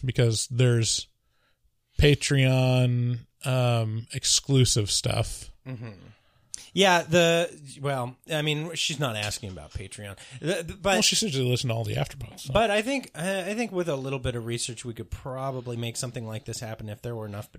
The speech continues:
Speaker 2: demand for it. Right
Speaker 1: Yeah.
Speaker 2: now, there's just really just you two just kind of asking for it. Although there have been a couple people be like, "What have you reviewed?" And it's like, "I, uh, g-, good point." At this, I think this is about four years of us being on.
Speaker 1: Yeah,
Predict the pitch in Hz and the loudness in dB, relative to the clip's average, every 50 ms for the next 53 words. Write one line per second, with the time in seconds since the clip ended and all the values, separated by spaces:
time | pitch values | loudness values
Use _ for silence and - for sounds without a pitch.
0 | _ - - 92 95 98 101 107 123 - - - 80 85 104 110 139 127 131 123 | _ -14 -12 -10 -8 -8 -6 -6 -6 -8 -8 -12 -12 -12 -8 -2 0 0 2 2
1 | 113 143 139 117 120 110 95 - - - 110 - 110 110 107 104 101 98 90 104 | 0 0 -2 -2 -4 -8 -10 -12 -12 -12 -12 -12 -12 -12 -14 -14 -14 -12 -12 -12
2 | - - 101 98 101 98 101 87 - - 98 - - _ _ - - - 110 98 | -12 -10 -10 -10 -10 -10 -12 -16 -16 -14 -14 -14 -14 _ _ -16 -12 -10 -10 -10
3 | 95 95 95 98 95 - - 101 95 - - 85 85 90 - - 139 143 147 170 | -8 -8 -8 -8 -8 -10 -14 -16 -18 -18 -16 -16 -16 -14 -8 0 2 4 6 6
4 | 165 143 - - _ _ _ - - _ _ _ _ _ _ - 294 254 226 202 | 6 6 2 -2 _ _ _ -20 -20 _ _ _ _ _ _ 0 4 4 4 4
5 | 160 160 156 135 120 - 143 127 123 110 - 131 120 110 117 104 113 110 104 104 | 4 0 -4 -4 -4 -6 -6 -6 -6 -6 -4 -4 -4 -4 -6 -6 -6 -8 -6 -6
6 | 98 98 - 117 123 147 208 294 349 262 190 156 151 156 185 220 233 247 247 220 | -8 -10 -10 -12 -4 0 2 2 4 4 2 0 -2 -6 -10 -8 -8 -10 -10 -8
7 | 269 302 294 190 156 135 131 131 127 120 - - 135 123 117 _ _ _ _ - | -6 -4 -4 -4 -4 -4 -8 -12 -10 -10 -10 -8 -8 -10 -10 _ _ _ _ -10
8 | 143 185 262 294 277 269 277 277 269 269 262 262 240 214 220 247 214 233 254 262 | -4 -2 0 0 2 2 2 2 2 2 0 -2 -4 -6 -12 -12 -8 -4 -2 -2
9 | 254 208 - 175 185 151 143 156 156 - - 151 - 214 208 - - _ _ - | -4 -4 -6 -4 -2 -2 -2 -2 -6 -8 -12 -10 -6 -6 -6 -6 -8 _ _ 0
10 | - 170 170 233 226 196 214 196 190 196 180 196 185 156 143 - - 180 175 180 | 0 0 2 0 -6 -6 -6 -10 -8 -2 0 2 2 0 -2 -6 -6 -2 0 0
11 | 175 160 160 170 175 180 170 160 135 165 165 156 - - 160 160 156 156 156 160 | 0 0 0 0 0 0 -2 -4 -6 -6 -6 -6 -6 -8 -8 -8 -6 -6 -8 -8
12 | 156 156 135 _ _ _ _ _ _ _ _ _ _ _ _ - 139 123 123 | -8 -8 -12 _ _ _ _ _ _ _ _ _ _ _ _ -2 0 0 0